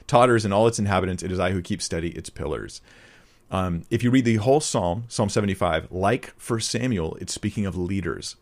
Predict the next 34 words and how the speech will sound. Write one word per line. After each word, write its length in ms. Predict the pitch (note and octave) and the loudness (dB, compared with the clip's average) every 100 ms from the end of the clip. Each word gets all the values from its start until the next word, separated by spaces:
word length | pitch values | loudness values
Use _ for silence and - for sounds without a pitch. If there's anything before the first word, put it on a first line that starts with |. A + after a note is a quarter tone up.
| _ | _
It's 120 | - - | -12 -6
speaking 340 | G#2+ - F#2 | -6 -4 -6
of 100 | E2 | -4
leaders, 500 | E2+ E2+ C2+ - - | -4 -6 -6 -12 -14
leadership. 520 | F#2+ F2 D#2 - - - - - - - - | -10 -8 -6 -10 -14 -18 -20 -20 -20 -20 -8
The 100 | G2 | -6
pillars 360 | - G#2+ G2 F#2+ | 0 2 2 2
are 120 | F2 | 0
here 160 | F#2 F2 | 0 -2
the 120 | E2+ | -2
leaders 380 | F2+ F#2+ F2 D#2+ | -2 -2 -4 -4
that 120 | E2 | -6
God 240 | F2 D#2+ | -2 -2
is 120 | E2+ | -4
going 240 | - E2 E2+ | -4 -6 -6
to, 300 | - E2+ E2 - - - | -6 -6 -8 -12 -20 -12
um, 380 | E2+ C#2+ D2+ - - | -8 -6 -8 -12 -16
he's 200 | - G#2+ | -6 -4
gonna 100 | G#2 | -2
stand 380 | F#2 - A2+ G#2 | -2 0 2 2
behind, 400 | G2+ G#2+ F2+ F2 | 0 -2 -2 -2
he's 100 | G2+ | -4
gonna 220 | F2+ E2+ | -2 -4
hold 280 | - G#2+ F2 | -2 -2 0
them 300 | F2+ D2+ D#2 - | -4 -4 -8 -6
up 320 | A2 D#2+ - - | -4 -4 -6 -8
while 320 | G2+ F2+ F2+ | -2 0 0
they're 140 | F2+ | -2
going 240 | E2+ E2+ E2 | -4 -6 -6
through 160 | - | -8
a 20 | D#2+ | -6
lot 140 | D#2+ | -6
of 80 | - | -6
turmoil, 560 | - E2+ E2 D#2+ D#2 | -8 -6 -6 -6 -10